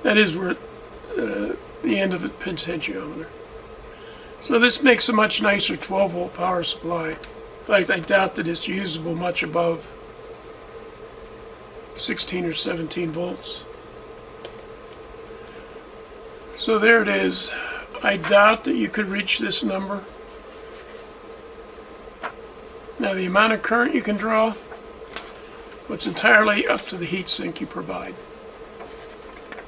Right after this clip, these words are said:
So when used with a,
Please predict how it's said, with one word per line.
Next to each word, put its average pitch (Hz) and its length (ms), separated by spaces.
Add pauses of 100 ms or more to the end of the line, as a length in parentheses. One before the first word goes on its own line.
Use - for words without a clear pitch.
(1300)
So 190 180
when 190 160
used 262 280
with 247 160
a, - 160